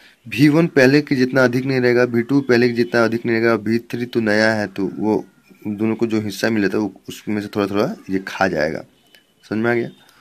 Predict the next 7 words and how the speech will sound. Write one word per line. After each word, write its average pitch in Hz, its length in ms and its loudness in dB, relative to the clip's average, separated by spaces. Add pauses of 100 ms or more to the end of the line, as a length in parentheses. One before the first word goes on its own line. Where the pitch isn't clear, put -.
(680)
तो 127 80 -6
पहले 123 260 0
की 135 100 0
अपेक्षा 131 400 -2 (520)
वोल्टेज 113 640 -2 (1700)
जो 120 160 0
है 123 200 2